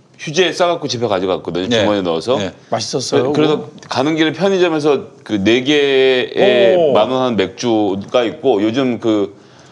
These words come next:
Speaker 1: 우리 홍종학 장관께서
Speaker 2: 음.
Speaker 1: 기재위를 설득해서 예전에 소규모 크래프트
Speaker 2: 음.
Speaker 1: 맥주를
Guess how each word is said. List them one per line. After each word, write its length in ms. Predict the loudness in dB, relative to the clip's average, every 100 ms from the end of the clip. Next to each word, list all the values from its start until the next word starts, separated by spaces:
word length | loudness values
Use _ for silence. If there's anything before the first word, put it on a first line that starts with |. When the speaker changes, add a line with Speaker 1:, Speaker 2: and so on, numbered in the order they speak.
| -6
Speaker 1:
우리 120 | -2 0
홍종학 400 | 2 2 2 2
장관께서 1000 | 0 2 0 0 2 2 2 2 2 0
Speaker 2:
음. 260 | -2 -4 -10 -20 _ -16
Speaker 1:
기재위를 880 | -4 0 0 0 0 0 2 0 0
설득해서 580 | -4 -4 -2 -2 2 2
예전에 560 | 2 0 2 0 -2 -10 -20 -20 -20 _ -20
소규모 500 | -4 0 2 0 -2
크래프트 380 | 0 0 0 0
Speaker 2:
음. 40 |
Speaker 1:
맥주를 580 | 0 -2 0 2 4 4